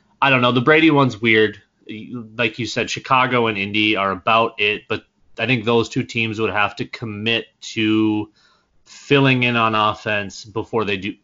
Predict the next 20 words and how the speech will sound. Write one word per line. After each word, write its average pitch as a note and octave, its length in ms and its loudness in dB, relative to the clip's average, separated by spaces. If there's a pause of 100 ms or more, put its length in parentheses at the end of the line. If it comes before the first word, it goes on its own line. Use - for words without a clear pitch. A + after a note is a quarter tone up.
anything A#2+ 420 -2
else G2+ 220 -4
with - 100 -14
the - 80 -20
team G2 540 -6
in G#2 120 -6
order G#2 320 -4
to G2 400 -6 (120)
be G#2+ 100 -2
like, G2 140 -2
"Hey, A2 200 0
Tom, F#2+ 280 -2
we're G2+ 120 -4
gonna G2+ 160 -4
do G2 160 -2
this C#3 180 2
for G2 220 -2
you." F2 160 -2 (460)
And, F#2+ 360 -6
and F#2 380 -4